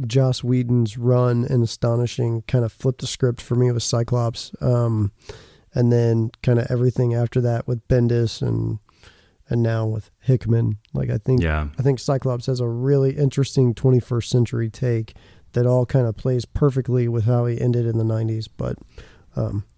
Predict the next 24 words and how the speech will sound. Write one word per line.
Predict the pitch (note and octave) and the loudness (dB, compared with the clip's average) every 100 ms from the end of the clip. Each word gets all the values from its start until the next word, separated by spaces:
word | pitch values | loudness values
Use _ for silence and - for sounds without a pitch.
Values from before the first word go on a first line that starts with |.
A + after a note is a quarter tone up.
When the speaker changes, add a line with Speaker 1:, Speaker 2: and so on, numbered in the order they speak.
| _ - | _ -2
Speaker 1:
but | G3 | 2
Speaker 2:
Yeah. | |
Speaker 1:
anyway, | G3 C3+ B2 | 4 2 0
we're | B2+ C4 | -2 -2
not | A3+ | 0
here | F3 G3 | 0 0
to | |
talk | D3+ A#3 E4+ | -2 -6 -8
Speaker 2:
That's | - A2 G2+ - | -4 0 0 -2
Speaker 1:
Cyclops | A#2 | 0
Speaker 2:
true. | B2+ F#2+ | 2 2
Speaker 1:
and | D#2 - | 0 -4
the | |
X-Men, | - F#2+ - B2 E3+ B2 | -6 -4 -2 0 0 2
Speaker 2:
<laughs> | F3 F3+ D#3+ | 2 2 2
Speaker 1:
right? | C#3+ - - - - | 0 -2 -20 -10 -2
Speaker 2:
That, | D3 E3+ | 0 2
well, | F#3 G#3+ | 2 2
it's, | F#3 G3 - | 2 0 0
I | B2 A#2+ | 2 0
kinda | - D3 D3 | 0 -2 -2
wa-, | C#3 | -2
I | G#2+ | -2
just, | - A2+ | -4 -6